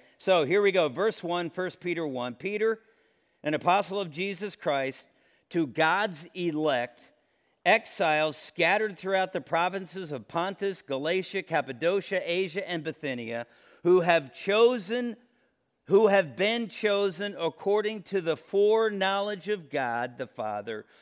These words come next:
through the sanctifying work of the Spirit, to be obedient to Jesus Christ and sprinkled with his blood, grace and peace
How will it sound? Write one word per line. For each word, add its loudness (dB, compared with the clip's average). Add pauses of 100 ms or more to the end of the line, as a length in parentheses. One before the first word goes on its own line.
(120)
through 0
the -2
sanctifying -2
work -4
of -6
the -10
Spirit, -6 (340)
to -2
be 2
obedient 2
to 2
Jesus -8
Christ -4
and -4
sprinkled -8
with -8
his -6
blood, -2
grace -2 (220)
and -8
peace -8